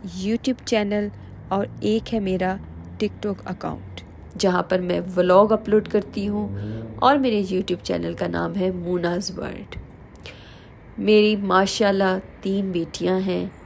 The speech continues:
और मैं एक अच्छी खुशगवार ज़िंदगी गुजार रही हूँ अपने husband के साथ, अपनी बेटियों के साथ। मेरे parents पाकिस्तान में होते हैं लेकिन मेरे in-laws इंग्लैंड में होते हैं।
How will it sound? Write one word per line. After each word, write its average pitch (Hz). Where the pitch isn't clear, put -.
और 175
मैं 180
एक 180
अच्छी 202
खुशगवार 180
ज़िंदगी 185
गुजार 180
रही 180
हूँ 175
अपने 175
husband 196
के 208
साथ, 196
अपनी 175
बेटियों 165
के -
साथ। -
मेरे 233
parents 220
पाकिस्तान 202
में 202
होते 196
हैं 185
लेकिन 185
मेरे 180
in-laws 196
इंग्लैंड 175
में 170
होते 151
हैं। 160